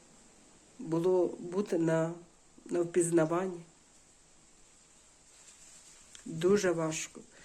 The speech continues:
Чи ви х-, я дуже хотіла забрати свою дитину,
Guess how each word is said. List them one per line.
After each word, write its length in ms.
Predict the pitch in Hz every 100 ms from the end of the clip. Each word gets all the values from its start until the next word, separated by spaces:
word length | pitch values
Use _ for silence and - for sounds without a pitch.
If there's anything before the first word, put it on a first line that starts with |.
| - -
Чи 140 | -
ви 140 | 226 254
х-, 80 | - - 156 170 - 170 156 214 214 214 - - 196 - - - - - -
я 180 | 202 247
дуже 540 | 214 196 247 285 285
хотіла 480 | 269 269 262 254 220
забрати 500 | 208 208 202 190 190
свою 280 | 190 185 185
дитину, 500 | 170 170 - 156 165